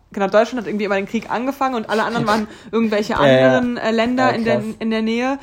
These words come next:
Speaker 2: Ja.
Speaker 1: Und dann hat sie den Ball, also wurde der Ball hochgeworfen in der Mitte und die anderen Kinder mussten irgendwie wegrennen
Speaker 2: Mhm.
Speaker 1: und,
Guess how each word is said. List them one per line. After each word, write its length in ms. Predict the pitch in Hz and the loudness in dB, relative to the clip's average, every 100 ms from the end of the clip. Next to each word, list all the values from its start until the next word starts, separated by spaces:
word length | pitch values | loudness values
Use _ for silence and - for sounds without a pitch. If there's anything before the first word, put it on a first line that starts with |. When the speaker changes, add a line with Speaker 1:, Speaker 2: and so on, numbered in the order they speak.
| - | -8
Speaker 2:
Ja. 220 | 233 113 | -6 -6
Speaker 1:
Und 80 | 214 | -2
dann 100 | 220 | 0
hat 140 | 220 | 0
sie 60 | 214 | 0
den 120 | 220 | 2
Ball, 160 | 214 220 | 2 2
also 240 | 220 202 | 0 -2
wurde 160 | 196 202 | -2 0
der 100 | 190 | 0
Ball 160 | 190 202 | 0 0
hochgeworfen 520 | 247 254 247 240 247 | 0 -2 -2 -2 -2
in 40 | 233 | -4
der 120 | 226 | -2
Mitte 240 | 240 240 | -2 -4
und 120 | 208 208 | -4 -4
die 60 | |
anderen 240 | 190 208 208 | -4 -4 -4
Kinder 220 | 214 214 | -4 -2
mussten 280 | 214 214 190 | -4 -6 -8
irgendwie 240 | 202 202 | -6 -4
wegrennen 580 | 208 208 214 208 208 202 | -4 -6 -6 -4 -4 -6
Speaker 2:
Mhm. 60 | - | -4
Speaker 1:
und, 560 | 202 190 190 190 - | -2 -2 -2 -6 -12